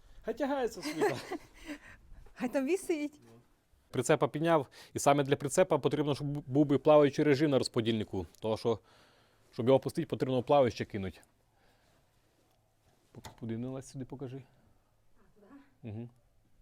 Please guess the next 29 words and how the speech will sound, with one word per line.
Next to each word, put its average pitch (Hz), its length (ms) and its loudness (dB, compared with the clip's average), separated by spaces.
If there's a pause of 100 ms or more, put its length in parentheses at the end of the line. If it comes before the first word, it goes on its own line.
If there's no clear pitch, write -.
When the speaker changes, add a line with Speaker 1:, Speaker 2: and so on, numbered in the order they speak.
(1040)
Speaker 1:
Я 202 60 -8
не 175 80 -4
знаю, 190 140 0
як 147 80 -4
цей 135 120 0
правильно 127 300 -2
циліндр 127 300 -6
називається, 117 500 0
але 113 80 -2
факт 131 200 -2
того, 123 160 2
ми 131 120 -2
туди 131 200 0
циліндр 131 340 -4
видвигаємо 123 640 0 (200)
примусово, 139 480 0
назад 123 220 0
кидаємо 127 240 -2
плаваюче 151 380 0
просто, 120 320 -2
і - 20 -2
масло 131 260 -2
вертається 127 560 0 (280)
цим 113 160 -4
самим 120 340 0
шлангом 113 440 0 (1080)
назад 107 280 -2
у 90 40 -10
трактор. 92 420 -4